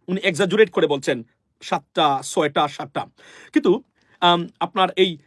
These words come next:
ভারতীয় কর্তৃপক্ষের কাছে কোনো ধরনের প্রতিক্রিয়া বা প্রতিবাদ, যদিও প্রতিবাদ ওই অর্থে তারা জানাতে পারবে না যেভাবে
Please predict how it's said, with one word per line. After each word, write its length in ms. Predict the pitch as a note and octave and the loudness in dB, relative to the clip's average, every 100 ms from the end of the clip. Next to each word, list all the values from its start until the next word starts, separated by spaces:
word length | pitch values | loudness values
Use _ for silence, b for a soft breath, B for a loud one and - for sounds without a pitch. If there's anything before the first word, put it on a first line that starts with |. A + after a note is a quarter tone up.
| _ - - | _ -20 -4
ভারতীয় 340 | - D#4+ D#4+ - | -2 -2 -4 -4
কর্তৃপক্ষের 500 | B3 C4 A#3+ A#3+ F#3 | -4 -4 -4 -4 -4
কাছে 220 | F3 - | -4 -4
কোনো 240 | - A#3 | -6 -4
ধরনের 380 | C4 B3+ E3+ C3+ _ _ C#3+ - | -2 0 -2 -4 _ _ -12 -4
প্রতিক্রিয়া 580 | A3+ D4+ - - F#3+ | -2 -2 -6 -2 0
বা 120 | C#3+ C3+ - | 0 -2 0
প্রতিবাদ, 440 | G3 G3 C#3+ G#2 - | 0 0 -2 -2 -6
যদিও 160 | D#3 B3 | -6 -4
প্রতিবাদ 360 | B3 B3+ B3 - | -8 -6 -8 -6
ওই 160 | A#3 D4+ | 2 2
অর্থে 220 | C#4+ B3 | 2 -2
তারা 140 | G#3 F#3 | -2 0
জানাতে 280 | D3+ C#3+ | -2 -4
পারবে 240 | D3 B2+ C3+ | -8 -8 -6
না 100 | G3 | -4
যেভাবে 280 | D#3 C#3+ | 0 2